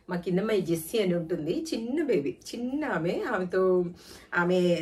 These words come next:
ఆమెతో ఒక చిన్న వీడియో కూడా చేశాను నేను అప్పుడు చాలా రోజుల క్రితం. చిన్న అమ్మాయి,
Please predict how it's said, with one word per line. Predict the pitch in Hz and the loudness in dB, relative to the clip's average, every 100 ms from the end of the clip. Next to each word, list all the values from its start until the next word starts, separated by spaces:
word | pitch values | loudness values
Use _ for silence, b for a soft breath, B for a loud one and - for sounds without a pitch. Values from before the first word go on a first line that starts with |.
| 156 | 0
ఆమెతో | 190 208 226 | 0 2 2
ఒక | 226 190 | 2 2
చిన్న | 175 170 208 196 | 2 2 -2 -2
వీడియో | 196 214 262 | 0 0 0
కూడా | - | 0
చేశాను | 190 - - 143 | 0 -2 -2 -4
నేను | 151 151 | -4 -6
అప్పుడు | 151 156 156 | -8 -4 0
చాలా | 151 | 2
రోజుల | 175 170 | 2 0
క్రితం. | 165 - - - - | -2 -6 -8 -10 -6
చిన్న | 330 349 | 0 2
అమ్మాయి, | 311 202 156 156 262 494 | 2 0 -2 0 0 -2